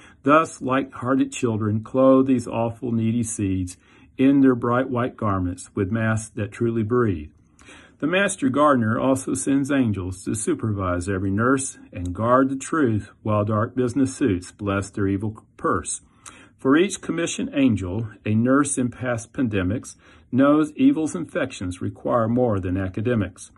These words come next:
Clothed in eternal love, discharged seeds receive nursing grace, going home to heaven or some other loving place. But when wicked weeds dressed to kill have nowhere to go,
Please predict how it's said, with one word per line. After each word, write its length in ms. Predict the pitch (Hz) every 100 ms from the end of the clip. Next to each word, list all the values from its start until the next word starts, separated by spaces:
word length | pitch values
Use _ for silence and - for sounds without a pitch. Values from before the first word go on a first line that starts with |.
| _ _ - - - -
Clothed 440 | - 135 139 139
in 100 | 143
eternal 400 | 135 135 151 160
love, 400 | 139 113 113 113 - _ -
discharged 540 | 143 135 - 139 135
seeds 440 | - 147 110 101
receive 520 | 110 101 - 143 107 95
nursing 380 | 95 98 104
grace, 460 | 98 117 127 135 - _ _ _ -
going 300 | 139 165 151
home 260 | 160 170
to 100 | 160
heaven 380 | 147 147 92 82
or 120 | 87
some 300 | 92 - 120
other 240 | 123 117 104
loving 320 | 95 90 87
place. 500 | - 101 82 73 - _ _ - -
But 180 | 135 151
when 300 | 170 185 170
wicked 340 | 156 147 139
weeds 380 | 120 123 123 117
dressed 340 | - 131 131 -
to 60 |
kill 460 | 120 - 135 123 113
have 200 | 104 98
nowhere 360 | 117 117 123 123
to 120 | 160
go, 460 | 139 143 104 85